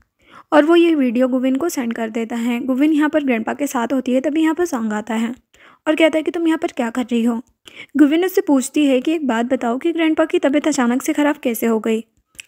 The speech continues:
आखिर ऐसे कैसे हो सकता है? सॉन्ग कहता है कि ये बूढ़े हो चुके हैं ना, तो इसमें कौन सी बड़ी बात है। गुविन कहती है कि मैं ग्रैंडपा का ब्लड टेस्ट करवाना चाहती हूँ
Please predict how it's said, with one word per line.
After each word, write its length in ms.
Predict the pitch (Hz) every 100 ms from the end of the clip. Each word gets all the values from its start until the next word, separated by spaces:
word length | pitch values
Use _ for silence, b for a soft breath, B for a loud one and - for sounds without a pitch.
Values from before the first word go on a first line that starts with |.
| 294
आखिर 240 | 294 339
ऐसे 200 | 330 349
कैसे 280 | 254 220 240
हो 120 | 240
सकता 300 | 233 240 240
है? 140 | 233 240
सॉन्ग 260 | 240 240
कहता 220 | 285 277
है 160 | 254 247
कि 120 | 240
ये 120 | 311 339
बूढ़े 200 | 240 226
हो 140 | 254
चुके 260 | 233 294 247
हैं 140 | 233
ना, 180 | 214 233 247 _ _ B B B B
तो 60 | 339
इसमें 220 | 330 349
कौन 200 | 277 220
सी 120 | 233
बड़ी 200 | 233 226
बात 240 | 233 226 226
है। 80 | 233
गुविन 260 | 233 247
कहती 260 | 277 285 277
है 80 | 269
कि 120 | 294
मैं 160 | 302 302
ग्रैंडपा 300 | 294 285 294
का 100 | 320
ब्लड 240 | 262 233
टेस्ट 240 | 226 233 -
करवाना 360 | 226 226 226
चाहती 320 | 240 226 220
हूँ 180 | 226 233